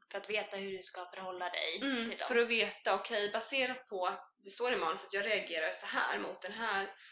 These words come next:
Speaker 2: andra personen, hur, varifrån kommer den reaktionen?
Speaker 1: Mm.
Speaker 2: Vad har jag för relation? Hur... Eh, existerar jag i det här universumet tillsammans med de här andra människorna. För det är också det som jag vet att jag kommer att spela på sen på plats.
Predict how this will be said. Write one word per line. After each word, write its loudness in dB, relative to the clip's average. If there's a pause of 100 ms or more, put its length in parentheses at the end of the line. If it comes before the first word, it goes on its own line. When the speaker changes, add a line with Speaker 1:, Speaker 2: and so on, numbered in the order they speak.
(140)
Speaker 2:
andra 2
personen, -2
hur, -6 (840)
varifrån 2
kommer -4
den -4
reaktionen? -8 (120)
Speaker 1:
Mm. -6
Speaker 2:
Vad -2
har 8
jag 2
för -6
relation? 0
Hur... -4 (680)
Eh, 0
existerar 6
jag 2
i 0
det -4
här 0
universumet 0 (380)
tillsammans -4
med -2
de -4
här 0
andra 0
människorna. -2
För -8
det 2
är 2
också 0
det -2
som -4
jag 2
vet 0
att -8
jag -2
kommer -4
att -2
spela 0
på -8
sen -2
på -16
plats. -2